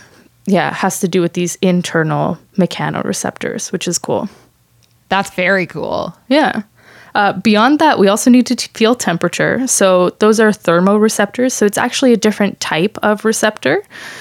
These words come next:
Speaker 1: Um, and you have hot receptors and you have cold receptors, which is interesting because originally I thought it was just one type of temperature receptor, but no, there's actually two. There's ones that respond to cold and send "I'm cold"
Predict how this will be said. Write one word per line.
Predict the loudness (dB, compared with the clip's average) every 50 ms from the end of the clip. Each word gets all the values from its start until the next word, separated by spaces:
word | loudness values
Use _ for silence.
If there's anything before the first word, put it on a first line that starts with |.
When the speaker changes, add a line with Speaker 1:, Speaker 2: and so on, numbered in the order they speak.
| -14 -6 -2
Speaker 1:
Um, | 0 2 2 2 2 2 0 -2 -2 0
and | 2 2 4
you | 4
have | 4 2 0
hot | -4 -4 0 2 2 2 2
receptors | 0 0 0 0 0 0 2 2 2 2 4
and | 4 4
you | 4
have | 4 0 -2 -4
cold | -4 0 2 2 2 2 0
receptors, | -2 -2 -2 -2 -4 -4 -6 -8 -8 -6 -6 -6 -4
which | -4 -4
is | -4 -4 0 0
interesting | 0 2 2 2 0 0 -2 -2 -4 -4 -6 -8 -6 -6
because | -4 -2 0 0 0
originally | 2 2 2 2 2 2 2 2 4
I | 2 2
thought | 0 0 -2 -2
it | -2
was | -2 -2
just | -2 -4 -4 -2
one | 0 2 2 2 4 2 2 2 0 -2 -10 -20 -20 _ _ _
type | -4 -4 -4 0 0 0
of | 0 0 -2
temperature | -6 -6 -2 -2 -2 0 2 2
receptor, | 2 2 2 2 0 0 0 2 2 2
but | 2 0 0 0
no, | 2 2 2 0
there's | 0 -2 -2
actually | -2 -4 -4 -2 -2 -2 -2 -2
two. | -4 -2 2 4 4 6 4 4 2 0 -4 -6 -10 -12 -2 2
There's | 2 4 4
ones | 4 4 4 4 4 2
that | 0 -2 -2
respond | -2 -4 -2 0 0 0 0 0 -2
to | -6 -8
cold | -8 -6 -2 0 2 2 4 2 2 2 2
and | 0 0
send | 0 -2 -2 -2 -2 -4 -4
"I'm | -2 -2 -2 -2 -4
cold" | -2 -2 0 0 0 0 -2 -4